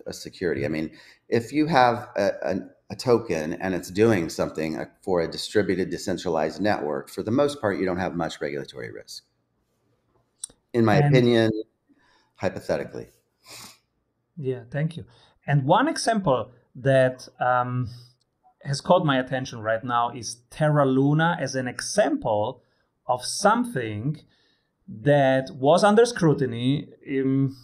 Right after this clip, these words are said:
Speaker 2: I think Do Kwon had, had, was even subpoenaed. And then he said, "Well, you know, I'm not in the U S.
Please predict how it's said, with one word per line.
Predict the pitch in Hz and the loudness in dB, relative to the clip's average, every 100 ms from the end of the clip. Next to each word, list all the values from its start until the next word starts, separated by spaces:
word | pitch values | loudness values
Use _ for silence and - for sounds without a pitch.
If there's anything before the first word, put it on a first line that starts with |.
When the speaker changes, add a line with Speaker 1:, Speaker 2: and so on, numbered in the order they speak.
| - | -10
Speaker 2:
I | 131 | -8
think | 131 180 175 180 | -4 -4 -4 -4
Do | 139 139 | 0 0
Kwon | 135 139 131 | 2 2 2
had, | 123 131 - _ _ - | -2 -6 -8 _ _ -12
had, | - 131 139 - | -4 -4 -6 -12
was | 127 131 | -6 -4
even | 135 131 | -2 -2
subpoenaed. | 131 135 - 165 165 165 - _ _ _ | -2 -2 0 0 0 -2 -10 _ _ _
And | - 143 | 0 4
then | 175 208 | 4 4
he | 214 | 2
said, | 202 180 175 | 2 2 4
"Well, | 196 190 190 190 - - | 4 6 6 4 -4 0
you | 196 | 4
know, | 196 190 | 4 4
I'm | 170 180 | 2 2
not | 180 | 2
in | 180 | 2
the | 175 | 2
U | 170 165 | 4 6
S. | 165 165 165 - | 6 4 2 -6